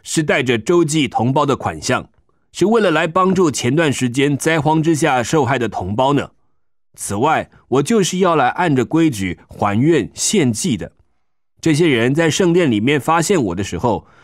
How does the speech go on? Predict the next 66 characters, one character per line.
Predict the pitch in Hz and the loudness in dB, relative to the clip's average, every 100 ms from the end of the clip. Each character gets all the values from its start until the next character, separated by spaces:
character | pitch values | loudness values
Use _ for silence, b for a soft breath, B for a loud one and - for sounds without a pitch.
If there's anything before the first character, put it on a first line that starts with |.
| b | b
我 | 139 | 0
已 | 190 | 0
经 | 139 208 | 0 0
完 | 139 180 | 2 0
成 | 117 160 | 0 0
了 | 139 | 0
洁 | - 104 | -2 -4
净 | 139 185 | 0 2
的 | 107 | 0
礼 | 90 | -2
仪， | 78 87 98 - _ _ _ - | -8 -10 -12 -16 _ _ _ -6
已 | 160 | -4
经 | 147 226 | -2 0
预 | 233 | 0
备 | 214 208 | 2 0
好 | 139 117 113 | 2 2 2
要 | 165 139 | 0 0
来 | 113 | 0
献 | 113 196 123 | 0 0 0
祭 | - 139 | -2 -4
了， | 82 - _ _ _ - | -4 -14 _ _ _ -12
所 | - 156 | -2 0
以 | 156 107 - B | 2 0 -4 B
我 | 143 | 0
根 | 147 214 | 2 0
本 | 156 | 2
没 | 107 175 | 2 0
有 | 117 | 0
聚 | - | -2
集 | 131 107 | -4 -4
怎 | 110 98 | -4 -4
样 | 127 131 | 0 0
的 | 104 | -2
群 | - 92 110 | -4 -4 0
众， | 156 104 _ _ | 0 -2 _ _
更 | - 247 | 0 0
没 | 117 170 | 2 2
有 | 117 | 0
参 | - 165 185 | -2 0 2
与 | 117 101 B | 2 0 B
或 | - 170 | -2 0
者 | 120 | 2
是 | 151 | -2
带 | 139 180 110 | -2 -2 -2
头 | - 135 | -2 -2
作 | 165 127 | 0 2
乱 | 170 104 | 2 0
呢。” | 80 - _ _ _ _ _ _ _ _ _ _ _ _ _ _ - | -6 -18 _ _ _ _ _ _ _ _ _ _ _ _ _ _ -4
保 | 117 | 0
罗 | 165 | 0
说 | 190 233 | 0 2
到 | 220 | 0
这 | 220 202 | 2 0
里， | 127 82 _ - | 0 -4 _ -2
表 | 104 107 | -2 0
示 | - | -2
他 | 135 131 | -2 -4
根 | - 180 180 | -2 0 0
本 | 110 | 0
没 | 90 | -2
有 | 104 90 | -2 -2
作 | - 107 | -2 0
乱 | 110 | 0
的 | 95 | 0
动 | 85 143 113 | -2 -2 -2
机 | 104 123 131 | 0 0 -2